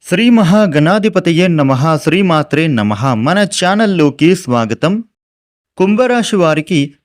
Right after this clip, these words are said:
రేపు జూన్ పదమూడవ తేదీ శుక్రవారం రోజున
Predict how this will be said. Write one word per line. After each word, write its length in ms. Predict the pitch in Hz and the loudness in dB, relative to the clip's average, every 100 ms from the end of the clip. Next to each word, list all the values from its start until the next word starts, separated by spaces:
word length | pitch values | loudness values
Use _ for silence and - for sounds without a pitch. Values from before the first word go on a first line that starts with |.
| - | -4
రేపు 300 | 110 107 202 220 _ - | -4 -2 -2 -4 _ -16
జూన్ 340 | 104 151 240 170 - - | -6 -2 0 0 -4 -6
పదమూడవ 640 | 127 175 220 220 208 196 | -2 2 2 2 2 2
తేదీ 360 | 190 190 165 180 _ - | 2 2 2 -2 _ -12
శుక్రవారం 680 | - 233 233 220 214 202 175 | -6 -2 0 2 2 2 2
రోజున 360 | 127 110 107 | 2 0 0